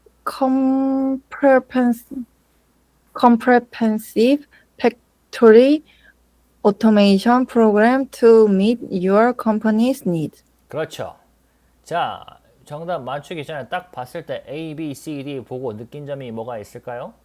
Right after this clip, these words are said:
Speaker 2: 요거는 뭐를 물어보는 문제일까요?
Speaker 1: 시제예요.
Speaker 2: 시제죠. 맞습니다.
Speaker 1: 네.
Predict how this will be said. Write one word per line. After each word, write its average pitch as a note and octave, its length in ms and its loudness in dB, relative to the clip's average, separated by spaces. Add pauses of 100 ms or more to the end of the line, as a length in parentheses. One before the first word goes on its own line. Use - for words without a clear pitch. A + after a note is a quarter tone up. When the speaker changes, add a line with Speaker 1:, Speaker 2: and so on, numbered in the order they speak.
(1600)
Speaker 2:
요거는 A2+ 600 -14
뭐를 C#3 340 -6
물어보는 C#3+ 520 -14
문제일까요? C3 560 -14 (920)
Speaker 1:
시제예요. G3+ 920 -6
Speaker 2:
시제죠. G#3 680 -6 (420)
맞습니다. G3+ 520 -4
Speaker 1:
네. A3+ 80 -4